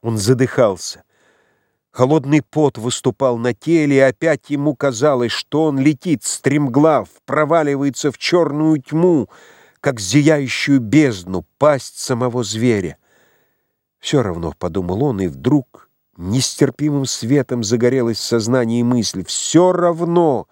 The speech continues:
какой из двух путей он выберет, куда пойдёт, на восток или запад, и здесь,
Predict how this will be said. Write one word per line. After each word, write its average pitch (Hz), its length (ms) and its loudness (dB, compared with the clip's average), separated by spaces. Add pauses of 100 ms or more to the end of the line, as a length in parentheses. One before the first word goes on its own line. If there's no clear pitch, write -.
(640)
какой 139 380 0
из 107 140 -6
двух 127 300 -2
путей 131 380 0
он 120 140 0
выберет, 113 520 0
куда 117 260 0
пойдёт, 117 480 -2
на 123 140 0
восток 120 520 -2
или 117 140 -2
запад, 117 460 0 (1000)
и 131 100 -6
здесь, 120 640 -2